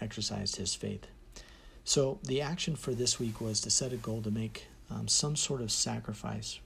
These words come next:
for God. Uh, and as you're listening to this, if, uh, and the way I designed it is that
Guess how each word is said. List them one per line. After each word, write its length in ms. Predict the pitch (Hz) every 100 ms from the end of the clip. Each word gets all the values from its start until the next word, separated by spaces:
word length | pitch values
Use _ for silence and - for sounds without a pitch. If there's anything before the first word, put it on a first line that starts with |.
| -
for 220 | - 113
God. 480 | 107 104 110 104 - - - - - - - - - - - -
Uh, 200 | 143 139 -
and 400 | - 117 113 110
as 300 | 131 120 113
you're 100 | 117
listening 460 | 113 135 - 135 120
to 100 | 120
this, 260 | 117 117 120
if, 220 | 104 - - - 226
uh, 200 | 117 - - - - - -
and 120 | 113
the 60 |
way 120 | 113 113
I 60 |
designed 400 | 107 107 117 117
it 80 | 107
is 140 | 107
that 140 | 110